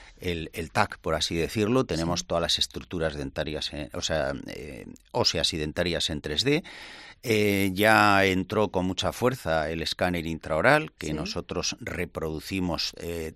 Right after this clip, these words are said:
Speaker 1: la boca, además con, con todos sus colores, la encía, el paladar, los dientes.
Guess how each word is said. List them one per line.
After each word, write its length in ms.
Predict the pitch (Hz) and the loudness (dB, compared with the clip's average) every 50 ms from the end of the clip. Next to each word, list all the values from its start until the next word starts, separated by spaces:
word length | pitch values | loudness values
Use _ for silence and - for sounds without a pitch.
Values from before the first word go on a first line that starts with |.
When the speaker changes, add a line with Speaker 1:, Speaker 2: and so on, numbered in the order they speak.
| - | -12
Speaker 1:
la 220 | - - 82 73 73 | -10 -6 -4 -4 2
boca, 360 | - 113 110 87 - 76 76 | 2 2 2 2 2 0 0
además 320 | 71 71 80 82 82 - | 0 0 -2 -2 -4 -6
con, 320 | - - 80 76 73 73 71 | -6 -6 -6 -6 -4 -6 -8
con 260 | - - 73 73 69 | -8 -8 -8 -8 -6
todos 300 | - - 85 80 80 - | -4 -4 -2 -2 -2 -2
sus 220 | - 90 82 - | -2 -4 -8 -8
colores, 460 | - - 78 78 90 95 90 85 85 82 | -6 -4 -2 0 2 2 2 0 -2 -2
la 120 | 76 71 | -4 -6
encía, 400 | 71 69 - - 107 101 92 90 | -6 -6 -6 -4 -2 0 0 0
el 100 | 87 82 | -2 -2
paladar, 640 | - - 71 - 69 80 87 95 92 92 87 78 | -4 -6 -6 -6 -2 0 2 2 4 2 2 0
los 220 | 73 67 67 - - | -4 -6 -8 -6 -4
dientes. 500 | 98 98 98 92 85 - 82 76 - | -2 0 0 0 0 -2 -2 -2 -2